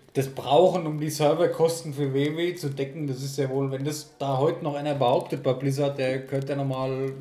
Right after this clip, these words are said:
geflatscht. Also das, nee. Das ist aus Gewohnheit geblieben. Und weil keiner drüber schenkt.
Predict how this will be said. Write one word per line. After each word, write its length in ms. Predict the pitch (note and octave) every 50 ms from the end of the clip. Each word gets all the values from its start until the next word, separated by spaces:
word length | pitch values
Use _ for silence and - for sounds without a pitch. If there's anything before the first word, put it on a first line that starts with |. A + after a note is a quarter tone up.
| C3+ -
geflatscht. 480 | - - C#3+ D3 D3+ C#3+ - - - C3+
Also 240 | C3+ C3 A#2 A#2+ A#2
das, 340 | A#2+ - - - - - G2 - -
nee. 160 | - G2 F#2+ - - _ - - - - - - - - - - - - - - _ - - _ _ _ _ - _ _ _ _ - - _ - - _ -
Das 160 | C3+ C3+ C3+
ist 160 | - - -
aus 180 | D3 D3 C#3 -
Gewohnheit 580 | D#3 C#3 C3+ D3+ E3+ D#3+ D3+ D#3 D3+ C#3+ -
geblieben. 460 | - C3 - A2+ A2 A2+ A2 A#2+ - - - - - - - _ -
Und 140 | D3+ C#3+ C#3
weil 160 | C#3 C#3 C3+
keiner 240 | C#3 C#3+ C3+ C3+ C3+
drüber 240 | C3+ B2 B2 B2+ B2
schenkt. 320 | B2 - G2+ G2+ G2 F#2+